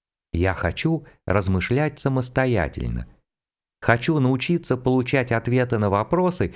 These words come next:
не из умных, но чужих книг, а из внутреннего источника всех знаний. Хочу познавать истину в самой себе. Я знаю, она там есть. А конечная моя цель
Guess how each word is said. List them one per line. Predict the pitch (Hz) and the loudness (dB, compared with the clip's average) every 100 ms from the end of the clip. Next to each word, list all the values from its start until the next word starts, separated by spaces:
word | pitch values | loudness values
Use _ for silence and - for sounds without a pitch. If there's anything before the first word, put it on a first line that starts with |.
| - | -6
не | - 120 | 0 2
из | 127 135 | 2 4
умных, | 208 156 98 - - | 2 2 -2 -4 -4
но | 101 104 | 0 0
чужих | 135 127 107 - | 2 2 2 0
книг, | 113 110 78 - - - - - | -2 0 0 -4 -14 -18 -12 -2
а | 120 | 0
из | 98 | 2
внутреннего | 98 175 185 165 165 156 156 | 2 2 2 2 2 2 2
источника | 147 - 151 147 139 127 139 | 0 2 2 2 -2 0 -2
всех | - 107 110 | 0 0 0
знаний. | 98 87 73 65 64 62 _ _ _ _ _ _ _ | 0 0 0 -2 -4 -8 _ _ _ _ _ _ _
Хочу | - 90 - 95 | -2 -2 0 0
познавать | 104 87 98 92 80 - | 0 2 2 2 0 0
истину | 175 175 165 147 143 | 0 0 0 0 -2
в | |
самой | - 78 78 104 | -2 -2 0 0
себе. | 101 110 92 76 67 - - _ _ _ _ - | 0 -2 0 0 -2 -6 -16 _ _ _ _ -4
Я | 80 80 | -2 0
знаю, | 73 87 135 156 151 143 _ - | 0 0 2 0 -2 -4 _ -4
она | 87 87 113 | 0 2 0
там | 123 113 98 | 0 0 0
есть. | 78 69 - - - _ _ _ _ _ _ _ | -2 -4 -6 -14 -20 _ _ _ _ _ _ _
А | 113 | -4
конечная | 127 127 160 151 - 123 117 | 0 2 2 0 0 2 2
моя | 120 120 107 | 2 2 0
цель | - 185 185 170 | 0 2 2 -2